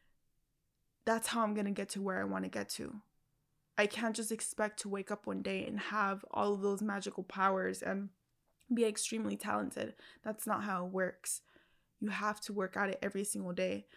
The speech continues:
So again, don't let perfectionism keep you from getting to where you wanna get to.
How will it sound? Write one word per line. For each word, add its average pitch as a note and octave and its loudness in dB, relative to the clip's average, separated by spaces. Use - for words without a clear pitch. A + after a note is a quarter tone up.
So - 2
again, G3+ 0
don't A3 4
let G3+ 0
perfectionism G3 -4
keep A#3+ -2
you F#3 -2
from F#3+ 0
getting A#3 6
to A#3+ -2
where G#3 2
you G3 -2
wanna G3 -2
get F#3 -2
to. - -4